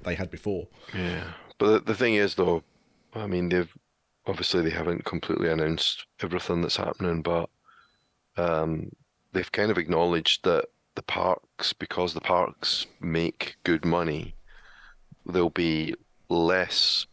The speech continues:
Speaker 2: impacted by these job cuts than other areas of the company.
Speaker 1: Yeah, I, I,
Speaker 2: So
Speaker 1: I
Speaker 2: it's, it's kind of not that surprising that, um, you know, they're,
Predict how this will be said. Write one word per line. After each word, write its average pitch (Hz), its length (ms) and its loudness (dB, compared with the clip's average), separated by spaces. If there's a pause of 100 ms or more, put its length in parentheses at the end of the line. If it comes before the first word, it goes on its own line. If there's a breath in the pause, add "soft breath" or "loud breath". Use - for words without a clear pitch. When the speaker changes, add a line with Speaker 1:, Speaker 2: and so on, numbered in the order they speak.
(160)
Speaker 2:
impacted 87 640 -4
by 80 200 0
these 82 200 -2
job 78 280 -2
cuts - 280 -2
than 82 160 0
other 85 240 0
areas 85 360 2
of 82 80 -4
the 80 60 -8
company. 82 420 -4 (1800 loud breath)
Speaker 1:
Yeah, 117 460 2 (200)
I, 110 260 0
I, 113 40 -2
Speaker 2:
So 85 360 6
Speaker 1:
I 85 40 6
Speaker 2:
it's, - 220 0 (500)
it's - 400 0 (500)
kind 95 260 4
of 80 120 0
not 90 360 2 (220)
that 90 300 0
surprising 82 800 0
that, 80 160 -2 (1600)
um, 78 840 -2 (1080)
you 90 100 2
know, 76 220 0
they're, 76 260 -2